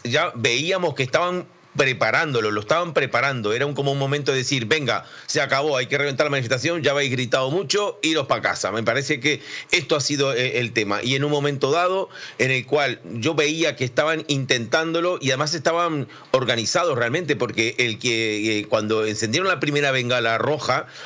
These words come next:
pues inmediatamente la gente los rodeó y les apagó, les quitó de la mano la bengala. Pero, pero de repente empezaron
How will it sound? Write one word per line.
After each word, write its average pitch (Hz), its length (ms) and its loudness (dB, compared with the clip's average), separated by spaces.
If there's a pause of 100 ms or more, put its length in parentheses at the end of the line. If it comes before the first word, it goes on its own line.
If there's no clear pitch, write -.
(160)
pues 123 320 0
inmediatamente 151 580 0
la 151 100 2
gente 180 540 0
los 135 240 0
rodeó 131 460 0
y 202 40 -2
les 180 120 2
apagó, 139 520 2
les 135 160 0
quitó 156 520 0
de 123 320 2
la 117 140 2
mano 180 400 0
la 117 160 2
bengala. 113 560 0 (260)
Pero, 147 260 2 (120)
pero 156 220 2
de 156 100 0
repente 185 580 0
empezaron 170 640 0